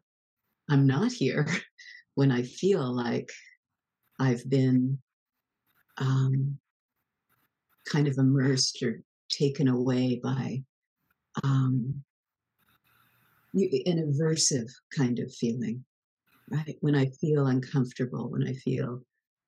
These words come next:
depressed, when I feel afraid, when I feel rejecting, right? Those are all reminders to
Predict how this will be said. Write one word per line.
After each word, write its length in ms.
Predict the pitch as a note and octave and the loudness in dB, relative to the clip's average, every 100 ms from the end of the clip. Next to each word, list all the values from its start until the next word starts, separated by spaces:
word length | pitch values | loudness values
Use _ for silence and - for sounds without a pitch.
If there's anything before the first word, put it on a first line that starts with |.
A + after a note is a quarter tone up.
| _ C3+ | _ -4
depressed, 720 | C3+ C3+ - C#3+ B2 B2+ - | -4 -4 -2 0 0 -4 -4
when 160 | B2+ A#2 | -2 0
I 140 | A#2 | -2
feel 580 | A#2 B2+ B2 A#2 A2 A#2 - - | -4 -2 -2 -2 -6 -8 -8 -8
afraid, 760 | C3 - C3 B2 A2+ C#3 C3 - _ _ _ _ _ - | -6 -4 -2 -2 -2 -6 -8 -12 _ _ _ _ _ -4
when 200 | B2+ B2 | 0 2
I 120 | A#2 | 0
feel 400 | B2 - A2+ A#2+ A2+ - - _ _ _ _ _ _ _ | -6 -4 -4 -4 -8 -10 -14 _ _ _ _ _ _ _
rejecting, 1000 | C3+ C#3 - C3+ B2 B2+ - A#2+ A#2+ C3+ - _ _ _ _ _ _ _ - F3 - | 0 0 0 -4 -4 -8 -4 -4 -4 -8 -10 _ _ _ _ _ _ _ -14 -12 -8
right? 180 | F3+ - _ _ _ - | -10 -10 _ _ _ -2
Those 240 | E3+ E3 | 0 2
are 180 | D#3+ C#3+ | 2 0
all 240 | C#3+ D3 | 0 0
reminders 960 | C#3+ C3+ C3 B2+ C3+ C#3 - C3+ - - - _ _ _ _ _ _ _ _ _ - - | 2 4 2 2 2 2 0 2 2 0 -6 _ _ _ _ _ _ _ _ _ -8 -2
to 520 | D3 C3 A#2 B2+ B2+ | 2 2 0 -4 -4